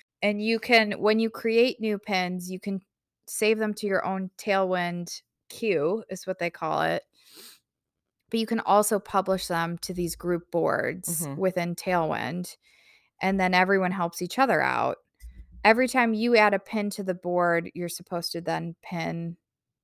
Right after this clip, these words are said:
Speaker 1: something of someone's. You
Speaker 2: Yes,
Speaker 1: know, there's, like,
Speaker 2: yes,
Speaker 1: kind of a
Speaker 2: yeah.
Speaker 1: quid pro quo ratio. Um, but yeah, it's really great. And then can you talk a little bit about the group boards on Pinterest?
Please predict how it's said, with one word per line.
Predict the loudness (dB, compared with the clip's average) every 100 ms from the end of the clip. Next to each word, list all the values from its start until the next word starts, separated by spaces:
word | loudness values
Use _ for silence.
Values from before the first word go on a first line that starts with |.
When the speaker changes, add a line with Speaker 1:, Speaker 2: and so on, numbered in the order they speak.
| _ -10
Speaker 1:
something | -2 -2 -2 -4 -8 0
of | 0 0
someone's. | -2 -2 -2 -6 -8 -8 -12 -12 -18 _ _ _ 4
You |
Speaker 2:
Yes, | 6 8 6
Speaker 1:
know, | 0
there's, | 6 6
like, | 6
Speaker 2:
yes, | 4
Speaker 1:
kind | 4
of | 4
a |
Speaker 2:
yeah. | 4 4
Speaker 1:
quid | 0 0 -14 -20
pro | -2 0 0
quo | -2 0 2 2 0 -2 -18 -20 -20 _ _ -6
ratio. | -4 -4 -4 -2 -2 -4 _ _ _ _ _ _
Um, | 4 6 4 2
but | 4
yeah, | 8 8
it's | 6
really | 4 4
great. | 6 6 6
And | 2 2
then | 2 2 -4
can | 0
you | 2
talk | 2 0
a | 2
little | 2 2
bit | 2
about | 2 2
the | 0
group | -4 -6 -4
boards | -2 2 2 -2 -8
on | -6 -6 -8 _
Pinterest? | -8 -6 -4 -6 -6 -16